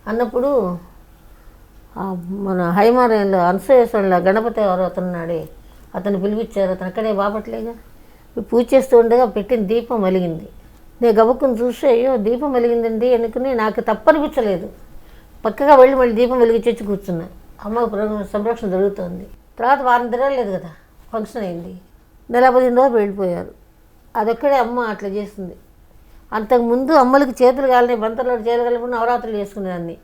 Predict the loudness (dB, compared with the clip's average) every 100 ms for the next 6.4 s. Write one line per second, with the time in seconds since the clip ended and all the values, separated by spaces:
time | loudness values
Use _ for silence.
0 | -20 -20 -6 0 2 4 4 4 0 -2
1 | -6 -4 -6 -8 -10 -12 -10 -12 -8 -8
2 | -8 -2 0 0 0 0 -2 -10 -18 -20
3 | -20 -20 -20 -20 -20 -20 -20 -8 -2 2
4 | 2 2 0 0 0 0 -2 -2 -4 -4
5 | -4 -4 -4 -4 -8 -8 -8 -4 -4 -4
6 | -10 -6 -6 -8